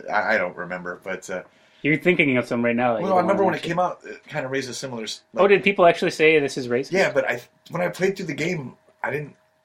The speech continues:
Speaker 1: think it was, I mean, I'm just like, okay. I
Speaker 2: Yeah,
Speaker 1: mean
Speaker 2: but you're, you're totally racist, so how would you even know?
Speaker 1: Oh, that's true. But, uh, no, but I mean, it's just like
Speaker 2: I mean, you named your cat Kill Whitey.
Speaker 1: Uh, yeah, I mean, I
Speaker 2: Wait,
Speaker 1: guess
Speaker 2: no.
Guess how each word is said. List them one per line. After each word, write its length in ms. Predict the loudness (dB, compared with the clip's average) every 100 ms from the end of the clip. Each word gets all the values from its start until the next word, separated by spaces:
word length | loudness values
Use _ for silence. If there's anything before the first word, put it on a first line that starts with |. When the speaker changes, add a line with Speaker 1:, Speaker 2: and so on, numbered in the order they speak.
| _
Speaker 1:
think 300 | -14 -12 -12
it 80 |
was, 320 | -12 -12 -14 -18 -14
I 60 | -12
mean, 100 | -6
I'm 120 | -6
just 220 | -6 -8 -6
like, 240 | -8 -6
okay. 380 | -6 -6 -8 -8 0
I 40 |
Speaker 2:
Yeah, 100 | 0
Speaker 1:
mean 40 |
Speaker 2:
but 120 | 2 2
you're, 200 | 2 2 -4
you're 160 | -8 -8
totally 380 | 4 4 4 0
racist, 400 | -2 -4 -12 -18
so 260 | -2 0
how 140 | 2 0
would 120 | 0
you 120 | -2
even 200 | -2 -4
know? 140 | -8 -8 -8
Speaker 1:
Oh, 120 | -10
that's 180 | -10 -12
true. 200 | -12 -6 -6 -4 -10 -10 -8
But, 200 | -8 0
uh, 160 | 0 2
no, 100 | 0
but 120 | 0
I 40 | 0
mean, 140 | 2
it's 120 | 0
just 160 | -2 -2
like 120 | 2
Speaker 2:
I 20 | 6
mean, 140 | 6
you 120 | 8
named 200 | 6 4
your 80 | 2
cat 300 | 2 0 0
Kill 200 | 2 2
Whitey. 400 | 4 -2 -4 -10 _ _ _
Speaker 1:
Uh, 60 | -4
yeah, 280 | -2 -2 -2
I 40 |
mean, 140 | -2 2
I 40 |
Speaker 2:
Wait, 160 | 4 6
Speaker 1:
guess 60 | 4
Speaker 2:
no. 220 | 2